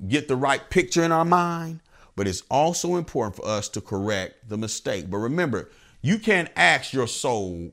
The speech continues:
what's going on. The en-, it will only lead to the enemy lying to you and have you go through all kind of unnecessary hoops.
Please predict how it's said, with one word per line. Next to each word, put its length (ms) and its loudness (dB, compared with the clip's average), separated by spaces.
what's 320 -6
going 340 -8
on. 380 -12
The 160 -4
en-, 180 4
it 80 4
will 120 6
only 240 0
lead 380 0
to 100 -2
the 180 -6
enemy 600 -4
lying 500 4
to 120 -4
you 240 0
and 220 -4
have 240 2
you 60 0
go 200 0
through 180 -6
all 320 2
kind 300 -2
of 100 -8
unnecessary 720 -4
hoops. 600 -14